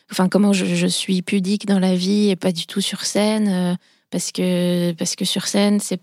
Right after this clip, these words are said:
pas, c'est mon corps, mais c'est plus mon corps. Euh, enfin, c'est, c'est tellement, c'est, c'est un peu des projections aussi, euh, et des couches et des surcouches, comme tu disais tout à l'heure, euh, ouais. Je trouve que c'est vraiment propre à chacun. Euh,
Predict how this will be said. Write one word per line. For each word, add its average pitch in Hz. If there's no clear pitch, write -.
pas, 180
c'est 190
mon 190
corps, 208
mais 208
c'est 196
plus -
mon 196
corps. 214
Euh, 185
enfin, 190
c'est, 185
c'est -
tellement, 208
c'est, 190
c'est 202
un 190
peu 277
des 254
projections 196
aussi, 190
euh, 170
et 185
des 180
couches -
et 202
des 175
surcouches, -
comme 180
tu 185
disais 180
tout -
à 185
l'heure, 190
euh, -
ouais. 180
Je 185
trouve -
que 226
c'est 202
vraiment 180
propre 208
à 190
chacun. 175
Euh, 170